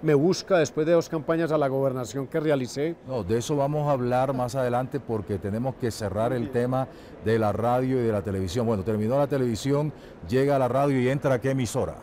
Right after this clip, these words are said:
Speaker 1: Entro a Ondas de la Montaña.
Speaker 2: ¿Y ahí
Speaker 1: em-,
Speaker 2: dura cuánto?
Speaker 1: y empiezo a hacer un programa de media hora los sábados y me decía la gente, "Ni tu mamá te va a escuchar".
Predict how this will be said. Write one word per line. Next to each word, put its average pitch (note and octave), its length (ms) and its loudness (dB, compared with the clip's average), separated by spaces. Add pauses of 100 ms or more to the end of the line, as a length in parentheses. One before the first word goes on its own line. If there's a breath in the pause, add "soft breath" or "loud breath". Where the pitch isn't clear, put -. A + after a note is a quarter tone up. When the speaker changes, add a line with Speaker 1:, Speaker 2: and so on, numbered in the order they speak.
Speaker 1:
Entro E3 380 4
a F3 40 10
Ondas F3 300 6
de E3 80 6
la D#3 80 4
Montaña. C3+ 600 0 (280)
Speaker 2:
¿Y D3+ 120 2
ahí A#2+ 140 2
Speaker 1:
em-, C3+ 40 2
Speaker 2:
dura C#3+ 240 4
cuánto? C3 480 0
Speaker 1:
y D3 100 0
empiezo D3 380 2
a F3 40 4
hacer E3 140 -2
un E3+ 120 0
programa F3 300 4
de D#3+ 40 4
media D#3+ 300 4
hora F3+ 120 6
los D#3 140 4
sábados D#3+ 380 4
y - 20 -2
me D#3 80 -2
decía D3 380 4
la D3+ 120 2
gente, D#3+ 240 0
"Ni D#3+ 120 2
tu D#3 180 0
mamá D3+ 300 0
te G3 140 2
va G3 80 6
a - 20 6
escuchar". F#3+ 520 0